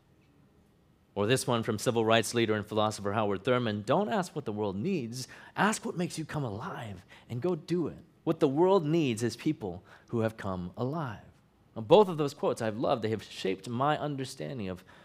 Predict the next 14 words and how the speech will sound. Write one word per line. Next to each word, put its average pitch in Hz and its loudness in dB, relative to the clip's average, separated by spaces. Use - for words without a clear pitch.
uh, 107 -6
of - -2
how 143 0
God 131 2
has 110 0
led 117 2
me. 117 -8
But 127 4
they 151 8
are 156 4
only 190 4
talking 180 0
about 131 0
one 127 -2